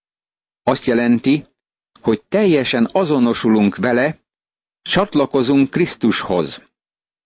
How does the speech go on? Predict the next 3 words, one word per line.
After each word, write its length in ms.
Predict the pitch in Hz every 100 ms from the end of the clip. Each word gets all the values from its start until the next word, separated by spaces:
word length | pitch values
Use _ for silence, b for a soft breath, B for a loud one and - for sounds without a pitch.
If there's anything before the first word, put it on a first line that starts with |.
| _ _ _ -
Azt 240 | 127 -
jelenti, 640 | 120 120 120 120 143 160 _ _ _ _ _ _ _ _
hogy 240 | - 107